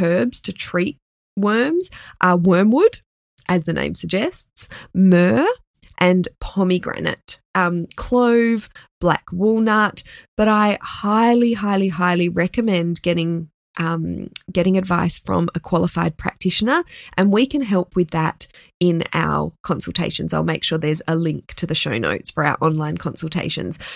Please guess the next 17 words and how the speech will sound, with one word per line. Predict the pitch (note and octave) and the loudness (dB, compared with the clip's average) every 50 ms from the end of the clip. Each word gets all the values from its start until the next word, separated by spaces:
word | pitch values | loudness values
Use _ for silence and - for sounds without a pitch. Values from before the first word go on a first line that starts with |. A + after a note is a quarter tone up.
| - - _ | -18 -12 _
Do | - A#3 A#3 | -2 0 2
not | A3+ A3+ A3 A3+ A3+ - - - | 2 2 2 2 0 -2 -2 -2
give | A#3+ A#3 A3 A3 | -2 -2 -2 0
these, | A3 G#3+ G3+ G3+ G3 F3 F3 E3+ E3+ - - | 0 0 2 2 0 0 -2 -4 -4 -2 -2
these, | F3+ F3 F3 F#3+ F3+ - - | 0 0 2 0 0 -2 -2
these | - F#3 F3+ F3+ F3 - - D#3+ F3 | 0 2 2 2 0 -2 -4 -2 0
herbs | F3+ E3+ E3+ F3+ G#3+ B3 C4 - - - - | 2 2 4 2 2 0 -2 -6 -10 -8 -6
to | - - | -2 0
your | F#3 F#3 F3 E3+ | 0 0 0 0
kids | - - - E3 D#3+ D#3+ - E3 | -2 -2 -2 -2 -2 -4 -2 -2
without | E3+ E3+ D#3+ D#3+ E3 F3+ - - - _ _ _ _ _ - | 0 0 0 0 -2 -2 -2 -4 -6 _ _ _ _ _ -4
first | - F3 E3+ F3 E3+ - - - - | -2 0 0 0 -2 -4 -8 -8 -8
speaking | - - - - E3 - - E3 E3+ E3+ | -8 -6 -4 -6 -6 -4 -4 -4 -4 -4
to | E3 - - F3 E3 D#3+ E3 E3 F3 - _ _ _ _ | -4 -4 -4 -2 -2 -2 -2 -2 -4 -6 _ _ _ _
a | - F3+ | -2 -2
naturopath, | E3 - - - - F3+ - E3+ - - - - - - - - - - - - - | -2 -2 -4 -4 -6 -4 -4 -4 -4 -6 -8 -14 -20 -20 -18 -18 -20 -20 -10 -4 0
um, | F#3+ F#3 E3+ E3 E3 E3 E3 D#3+ D#3 D#3+ E3 | 2 2 4 2 2 2 0 0 -2 -2 -4